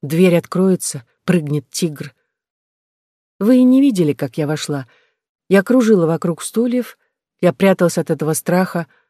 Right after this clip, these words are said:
Вот прыгнет. Я вас всех боюсь. Боюсь, вот нагрянет, наскочит, повалит — потому что я не умею, как вы, растворять одну минуту в другой.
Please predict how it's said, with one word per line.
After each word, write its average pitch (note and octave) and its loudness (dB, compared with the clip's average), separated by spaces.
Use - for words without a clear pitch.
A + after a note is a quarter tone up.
Вот D3+ -8
прыгнет. D#3+ -2
Я F#3 4
вас F3+ 2
всех E3+ -4
боюсь. G3 -2
Боюсь, G#3+ 0
вот E3 -6
нагрянет, F3 2
наскочит, E3+ -4
повалит — F#3 2
потому G3 0
что A#3 -2
я B3 4
не C4 4
умею, A#3 6
как G#3+ 0
вы, G3 0
растворять G3 2
одну F#3+ 2
минуту F#3+ 2
в F3 -6
другой. D#3 -4